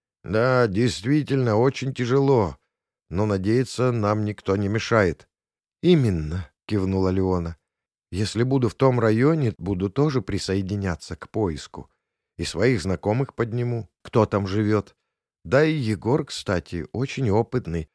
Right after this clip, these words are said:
Он цепится, как бульдог, и точно просто так не оставит эту историю». Князев снова вернулся в кресло.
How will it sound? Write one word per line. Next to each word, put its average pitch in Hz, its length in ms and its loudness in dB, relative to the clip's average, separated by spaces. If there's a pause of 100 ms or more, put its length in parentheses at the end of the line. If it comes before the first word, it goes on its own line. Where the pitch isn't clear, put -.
(200)
Он 143 220 0
цепится, - 480 -4
как 92 220 -8
бульдог, 107 480 -2
и 131 40 -2
точно 123 520 -4
просто 95 380 -6
так 101 240 -4
не 101 100 -4
оставит 92 540 -2
эту 92 220 -4
историю». 87 540 -4 (920)
Князев 123 500 -4
снова 107 300 0
вернулся 90 520 -4
в - 60 -14
кресло. - 540 -8